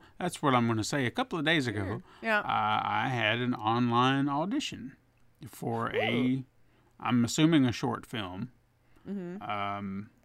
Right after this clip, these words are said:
Speaker 1: if it's not, then that's even better. But anyway, they approached me about a role and said, "Hey, would you be interested in auditioning?" I'm like,
Speaker 2: Mm-hmm.
Speaker 1: "Sure, yeah." I mean,
Speaker 2: Yeah.
Speaker 1: I,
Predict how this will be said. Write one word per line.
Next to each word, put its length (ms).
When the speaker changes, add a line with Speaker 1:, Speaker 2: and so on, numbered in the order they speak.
Speaker 1:
if 200
it's 180
not, 380
then 300
that's 220
even 220
better. 260
But 300
anyway, 580
they 540
approached 560
me 540
about 480
a 100
role 560
and 160
said, 200
"Hey, 240
would 240
you 320
be 200
interested 440
in 60
auditioning?" 580
I'm 120
like, 160
Speaker 2:
Mm-hmm. 220
Speaker 1:
"Sure, 320
yeah." 300
I 40
mean, 260
Speaker 2:
Yeah. 140
Speaker 1:
I, 0